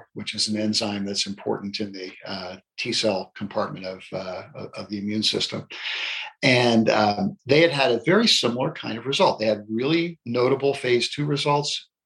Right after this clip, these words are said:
got into phase three, and blew up in phase three. So, you know, I think, uh,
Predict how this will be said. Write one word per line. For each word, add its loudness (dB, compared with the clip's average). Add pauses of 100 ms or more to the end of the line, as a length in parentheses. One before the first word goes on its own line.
(140)
got 4
into 2
phase 0
three, 2
and -8 (1400)
blew 4
up 2
in -12
phase -10
three. -12 (1300)
So, 2 (1300)
you 4
know, 6
I 6
think, 2 (100)
uh, 2